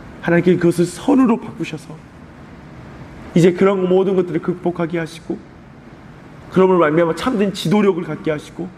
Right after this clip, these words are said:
그 수치스러운 자리에 사람들을 이끌지 아니하도록 우리를 이미 먼저 우리에게 가르치시지 않았는지. 그래서 그 수치스러운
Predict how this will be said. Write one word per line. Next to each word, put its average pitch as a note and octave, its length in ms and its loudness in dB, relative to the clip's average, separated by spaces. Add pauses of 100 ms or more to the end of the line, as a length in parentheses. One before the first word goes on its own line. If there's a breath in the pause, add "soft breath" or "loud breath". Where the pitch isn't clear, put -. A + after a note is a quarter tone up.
(500)
그 F3 120 0
수치스러운 F#3+ 560 -4
자리에 D#3+ 280 0
사람들을 D#3+ 460 -2
이끌지 F3 340 -6
아니하도록 C#3 460 -10 (1400)
우리를 C#3+ 540 0 (260)
이미 F#3+ 300 0
먼저 E3 680 -2 (380)
우리에게 D3 300 -2
가르치시지 - 680 -10
않았는지. A#2+ 420 -18 (960)
그래서 D#3+ 160 -4
그 G3 80 2
수치스러운 A3+ 680 -4